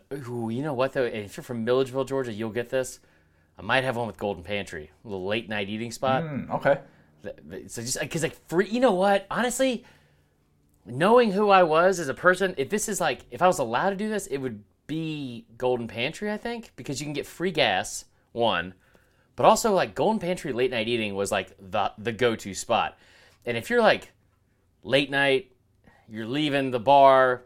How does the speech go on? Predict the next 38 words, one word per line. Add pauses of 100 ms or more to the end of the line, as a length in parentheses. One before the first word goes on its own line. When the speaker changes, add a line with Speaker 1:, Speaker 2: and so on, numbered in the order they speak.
(140)
Speaker 1:
you're
not
leaving
alone, (360)
or
you're
leaving
with
your
boys
even,
and
you,
you
get,
you're
like,
"Hey,
listen, (640)
all,
all,
everything's
on
me. (360)
We'll
just
go
up
to,
uh, (440)
Golden
Pantry. (480)
I
got
free
food
for
everyone."